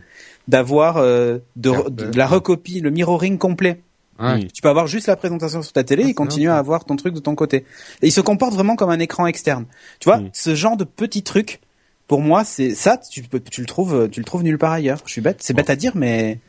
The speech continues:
Speaker 3: Ouais, ouais.
Speaker 1: voilà. Et pour moi, c'est, c'est le logiciel qui fera,
Speaker 3: D'accord.
Speaker 1: euh,
Speaker 3: L'avenir
Speaker 1: l'innovation
Speaker 3: est au
Speaker 1: de demain.
Speaker 3: logiciel, c'est
Speaker 1: Ouais,
Speaker 3: le mot de
Speaker 1: plus
Speaker 3: la
Speaker 1: au
Speaker 3: fin.
Speaker 1: hardware. Euh, c'est, c'est, c'est
Speaker 3: Ouais,
Speaker 1: ça.
Speaker 2: Ouais.
Speaker 3: donc, donc pour toi, Cédric, euh, tu dis, j'ai retrouvé cette, euh, citation pendant que tu parlais. Tu dis dans le, dans le logi-, dans le matériel,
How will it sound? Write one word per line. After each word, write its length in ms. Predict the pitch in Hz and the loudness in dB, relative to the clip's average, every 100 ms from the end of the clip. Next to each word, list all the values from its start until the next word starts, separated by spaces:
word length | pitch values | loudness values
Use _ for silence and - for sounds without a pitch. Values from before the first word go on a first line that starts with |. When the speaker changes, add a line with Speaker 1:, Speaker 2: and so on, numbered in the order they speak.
| - | -6
Speaker 3:
Ouais, 80 | 117 | -2
ouais. 120 | 139 | 2
Speaker 1:
voilà. 160 | 127 117 | 2 2
Et 20 | |
pour 120 | 156 | 2
moi, 140 | 180 240 | 2 0
c'est, 140 | 170 | -2
c'est 180 | - 147 | -4 0
le 80 | 151 | 2
logiciel 640 | 190 190 175 190 196 214 _ _ _ - | 2 0 0 0 0 -2 _ _ _ -10
qui 120 | 135 | -8
fera, 380 | - - 160 165 | -6 0 2 2
Speaker 3:
D'accord. 180 | - - _ - | -4 -20 _ -2
Speaker 1:
euh, 80 | 110 | 0
Speaker 3:
L'avenir 220 | 120 131 | 2 2
Speaker 1:
l'innovation 280 | 135 123 139 | 2 2 -2
Speaker 3:
est 40 | |
au 20 | |
Speaker 1:
de 100 | 131 | -2
demain. 140 | 123 113 | -2 -2
Speaker 3:
logiciel, 240 | 113 90 | -4 0
c'est 60 | 135 | 2
Speaker 1:
Ouais, 240 | 143 139 | 4 2
Speaker 3:
le 40 | 135 | -2
mot 40 | |
de 60 | 90 | -2
Speaker 1:
plus 80 | 180 | 0
Speaker 3:
la 60 | |
Speaker 1:
au 40 | 165 | 2
Speaker 3:
fin. 60 | |
Speaker 1:
hardware. 500 | 143 131 139 139 135 - - _ 117 | 0 -2 -2 0 -2 -12 -20 _ -14
Euh, 100 | 110 | -12
c'est, 340 | - 117 110 | -12 -10 -10
c'est, 240 | 107 107 104 113 | -12 -12 -12 -6
c'est 140 | 120 | 2
Speaker 3:
Ouais, 120 | 139 | 2
Speaker 1:
ça. 60 | 104 | 2
Speaker 2:
Ouais. 60 | 98 | 0
Speaker 3:
donc, 300 | 143 - - | -2 -4 -4
donc 300 | 135 127 - | -2 -2 -6
pour 240 | - 120 | -12 -12
toi, 220 | - 151 | -2 -2
Cédric, 500 | 151 127 117 143 151 | 0 -4 -6 -8 -6
euh, 320 | 123 107 101 85 | -2 -2 -2 -6
tu 160 | - 113 | -12 -14
dis, 300 | 107 131 113 | -12 -12 -8
j'ai 80 | 107 | -6
retrouvé 420 | 104 107 123 123 | -6 -6 -4 -2
cette, 340 | 120 104 - 107 | -2 -6 -6 -8
euh, 100 | 98 | -8
citation 580 | - 123 123 - 127 | -10 -6 -4 -4 -8
pendant 220 | 120 104 101 | -6 -8 -8
que 60 | |
tu 120 | - | -12
parlais. 380 | - 104 101 139 - - _ | -6 -4 -4 -6 -8 -20 _
Tu 160 | - | -14
dis 220 | 113 123 127 | -10 -8 -4
dans 160 | 110 | -4
le, 360 | 104 104 101 90 | -4 -6 -6 -8
dans 220 | 107 101 | -8 -8
le 160 | 101 98 | -6 -2
logi-, 320 | 127 143 127 | 0 0 -4
dans 160 | 123 107 | -4 -2
le 160 | 101 | -4
matériel, 720 | 101 156 175 131 120 139 165 | -2 -2 -2 -4 -4 -4 -4